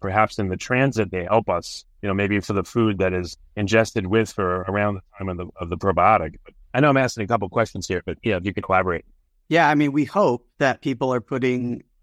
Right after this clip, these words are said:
Speaker 2: rational scientific principles into the combination of microbes to select. But as we did more diligence on the landscape of all these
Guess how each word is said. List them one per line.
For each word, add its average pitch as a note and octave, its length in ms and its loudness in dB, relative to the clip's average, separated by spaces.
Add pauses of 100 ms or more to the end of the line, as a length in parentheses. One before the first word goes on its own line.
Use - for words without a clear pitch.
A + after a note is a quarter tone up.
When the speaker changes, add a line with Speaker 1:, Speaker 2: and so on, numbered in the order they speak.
(100)
Speaker 2:
rational B2 640 2
scientific A2+ 720 -4 (240)
principles A#2 760 0
into A2+ 720 -2
the A#2 300 0
combination A2 760 0
of G#2+ 200 -6
microbes G#2+ 480 -2
to - 140 -10
select. - 480 -4
But C3+ 240 2 (100)
as D3 320 2
we C#3 120 0
did B2+ 200 0
more A#2 220 0
diligence A#2 600 -2
on G#2+ 300 -2
the B2 140 0
landscape B2 720 -2
of A2 500 -2
all C3+ 220 2
these A#2 420 -6